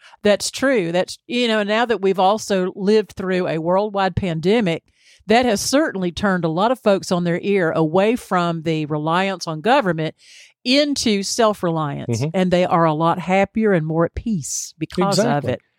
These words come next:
Speaker 2: But there's that perception of the prepping culture. The media does not help, even today.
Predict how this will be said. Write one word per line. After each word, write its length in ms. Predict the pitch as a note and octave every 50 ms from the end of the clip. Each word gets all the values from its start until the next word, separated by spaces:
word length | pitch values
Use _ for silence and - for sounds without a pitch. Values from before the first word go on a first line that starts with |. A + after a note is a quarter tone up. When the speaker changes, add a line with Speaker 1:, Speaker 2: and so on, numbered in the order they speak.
| _ _ _ _ _ -
Speaker 2:
But 260 | D3 E3+ E3+ - D3+
there's 260 | D#3+ E3 D3+ C#3 -
that 300 | - D#3+ D#3 - - _
perception 1000 | - B2 A2 - - - - E3 D#3+ D#3+ D#3+ - - - D#3 D3+ D3 D3 D3 D3 -
of 180 | C#3 B2+ A2+
the 100 | A2+ A2+
prepping 560 | - - - C#3 C3 B2 - C3+ B2+ A#2+ A2 -
culture. 600 | - - C3+ B2+ G#2+ F#2+ - - - F#2 F#2+ _ _ _ _ -
The 200 | C3+ B2 C3+ C3
media 520 | B2+ C3 C#3+ D#3+ E3+ E3 E3+ D#3+ D3 C#3
does 300 | A#2+ A2+ A#2+ A2+ G2+ G2
not 280 | A#2 A2+ A2+ A#2 - -
help, 400 | - A#2+ A2 A#2 A2+ - _ - - _ _ _ _ _ _ -
even 340 | - B2+ B2+ B2 B2+ A#2+ A2
today. 640 | G2+ A2+ G2+ F#2+ G2+ G#2+ G#2 G2+ G2 B2 D#3 -